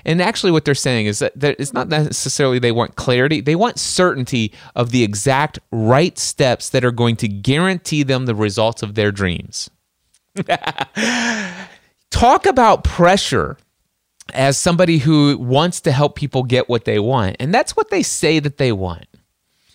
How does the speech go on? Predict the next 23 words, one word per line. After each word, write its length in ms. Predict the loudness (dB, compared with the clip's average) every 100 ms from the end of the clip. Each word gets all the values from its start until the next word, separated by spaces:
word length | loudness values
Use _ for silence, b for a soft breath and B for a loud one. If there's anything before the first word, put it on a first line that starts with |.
| _ _ _ _ _ _ _ _
And 160 | 2 4
what 140 | 6
I 100 | 6
have 320 | 6 4 0 -10 -4
come 280 | 0 2 0
to 100 | 0
discover 720 | 0 0 0 0 0 -10 -16 _ _ _
for 240 | 0 2
most 340 | 4 4 2
people, 480 | -2 -4 -2 -4 -4 -14 _ _ _ -2
that's 280 | 0 2
not 280 | 2 4 2
what 180 | 0 2
they 160 | 0 0
need. 400 | -2 -6 -14 -20 -20
They 320 | 0 2 2
do 200 | 0 0
not 320 | 2 0 -2
need, 580 | -4 0 0 0 -2 -6
you 680 | -4 0 2 2 2 0 -2 _ _ _ _ -8
do 220 | -2 0
not 280 | 0 -2 -4
need 580 | -4 -4 -4 -6 -8